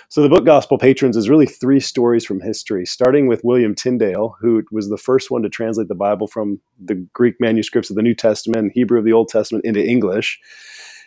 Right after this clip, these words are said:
And his patron, who was a wealthy cloth merchant, kind of going up to the Great Awakening in the eighteenth century. John Newton had a patron, the writer of Amazing Grace. And so we're looking at these partnerships of how business leaders and pastors or business leaders and Bible translators or evangelists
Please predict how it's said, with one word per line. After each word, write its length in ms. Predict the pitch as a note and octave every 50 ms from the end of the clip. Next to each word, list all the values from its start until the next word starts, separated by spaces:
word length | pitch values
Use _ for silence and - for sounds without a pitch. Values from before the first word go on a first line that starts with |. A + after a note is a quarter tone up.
| _ _ -
And 140 | A#2+ A2 G#2+
his 320 | - - - D#3 C#3+ -
patron, 460 | - - D#3+ E3 E3+ E3+ - B2 G#2+ G#2+
who 80 | A2+ A#2
was 100 | A2+ G2+
a 60 | A2
wealthy 300 | G2+ G#2+ A2 G#2 - A2+
cloth 320 | - - - G#2+ G#2 - -
merchant, 440 | G#2 G2 G2 - - G#2+ G2+ G2+ - _
kind 160 | - - G#2+ G#2
of 160 | F2+ D#2+ -
going 280 | B2 A#2 A#2 A2+ A2
up 120 | A2 G#2 - -
to 120 | - A2+ G2
the 420 | F2+ G2+ G2+ G2 G2 F#2+ F#2 F2 - _ _ _ _ _
Great 200 | - A#2+ A2 G#2
Awakening 540 | G#2 G2 A2 A#2+ B2 - A#2+ A#2+ A#2 A#2 A2+
in 60 | G2+
the 60 | G2
eighteenth 400 | F2 G#2+ G#2+ - - A2+ A2 G2
century. 640 | - - G#2+ A2 - - - G2+ G2 G2+ G#2 G2+ - _ - - - - _ _
John 320 | - A#2 G#2 G2 G2+ G2+
Newton 360 | G#2+ A#2+ B2+ - - A#2 A#2 A2
had 180 | G#2+ A2+ G#2+
a 60 | G#2+
patron, 400 | - - A2 A2 - - A2+ A2
the 120 | G#2 F#2+ F#2
writer 300 | F#2+ G2 G2+ F#2+ G#2 G2+
of 80 | F#2
Amazing 460 | F2+ F#2+ G2 G2+ G#2 G2+ F#2+ G#2 G2 F2+
Grace. 440 | G2 G2 G2+ G2+ G2+ - - -
And 160 | - - G#2+ -
so 140 | - A#2+
we're 80 | A2+ B2
looking 240 | B2+ C#3 D3 F3 E3
at 80 | C#3+
these 160 | - C3+ G#2+ -
partnerships 800 | - - - C#3+ C#3 - A2+ A2 G2 - - F2+ D#2+ - - -
of 120 | G2+ F#2+
how 160 | - A2 A2 F#2+
business 400 | F#2+ A#2 A2+ G#2 A#2 A2 - -
leaders 320 | A#2 A2+ A2+ A2 G2+ F2+
and 100 | E2+ -
pastors 540 | - G#2+ G2+ G#2 G#2+ - - G#2 G#2 F#2 F2+
or 60 | D#2+
business 420 | - B2 A#2+ G#2+ A2+ A2+ - -
leaders 300 | A2+ A2 G#2 G#2 G#2 F#2+
and 120 | F#2 E2 D#2+
Bible 260 | F2+ G#2 G2+ A2 G#2+
translators 560 | - - A2 G#2 G#2 G2 G#2+ G#2+ G#2+ G2+ F2
or 100 | E2 D#2+
evangelists 600 | D2+ E2 F#2 G2+ G#2+ - G#2 G#2 G2 F#2+ - -